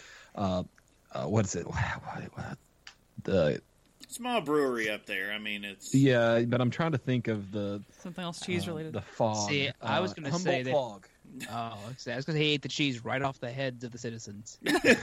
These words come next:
Speaker 1: They, they, they did have a ton of cheese head hats for sale, but yeah, I was able to head up to the sixteenth largest brewery in the U S that only distributes to one state,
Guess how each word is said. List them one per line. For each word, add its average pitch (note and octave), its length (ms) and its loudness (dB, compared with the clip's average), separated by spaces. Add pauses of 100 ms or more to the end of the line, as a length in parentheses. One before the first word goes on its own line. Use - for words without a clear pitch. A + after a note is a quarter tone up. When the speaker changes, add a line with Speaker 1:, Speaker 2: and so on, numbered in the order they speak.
(1400)
Speaker 1:
They, C#3+ 440 6
they, B2 220 4
they A#2 140 6
did B2 200 6
have A#2+ 120 6
a A2+ 160 4
ton B2 520 0
of A2 120 -2
cheese A2 360 -2
head G2+ 260 2
hats G2+ 500 -4
for G#2 140 -8
sale, G2 300 -4
but G#2+ 140 0
yeah, A2+ 180 6
I - 20 6
was A2+ 160 2
able B2 160 4
to G#2 280 0
head G#2+ 200 2
up A2 160 2
to G#2+ 160 0
the G2+ 140 0
sixteenth F3 480 0
largest D3 340 4
brewery C3 320 4
in A#2 80 2
the A2+ 80 0
U B2+ 220 2
S D#3 180 -2
that G#2 160 -4
only G#2 160 -2
distributes G2 540 -6
to G2+ 240 -2
one E2+ 280 -4
state, - 640 -2